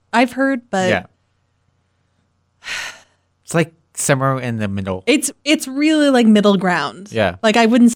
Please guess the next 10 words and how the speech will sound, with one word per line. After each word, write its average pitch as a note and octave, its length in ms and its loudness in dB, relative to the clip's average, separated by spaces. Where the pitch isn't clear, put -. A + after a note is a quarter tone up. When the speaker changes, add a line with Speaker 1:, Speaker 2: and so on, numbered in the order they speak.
Speaker 1:
near G3 140 0
the F#3 100 -4
top, F#3 280 0
but F#3+ 100 -8
it's E3 180 -8
not E3+ 260 -10
near E3+ 160 -20
the D#3+ 80 -20
bottom D#3+ 380 -20
either. - 340 -20